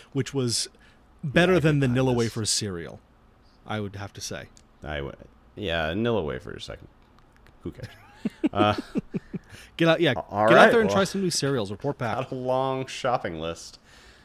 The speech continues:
Speaker 2: Uh, <laughs> oh God, I'm hungry. Uh, anyway.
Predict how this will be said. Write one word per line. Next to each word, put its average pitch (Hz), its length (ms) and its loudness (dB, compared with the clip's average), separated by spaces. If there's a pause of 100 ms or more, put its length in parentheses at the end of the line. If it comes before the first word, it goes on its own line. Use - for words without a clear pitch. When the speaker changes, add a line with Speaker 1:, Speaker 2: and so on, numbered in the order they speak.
(160)
Speaker 2:
Uh, 139 460 8 (180)
<laughs> - 160 -4
oh 151 200 2
God, 135 200 0 (300)
I'm 123 180 -6
hungry. 117 480 -8 (500)
Uh, 160 220 8 (220)
anyway. 113 300 2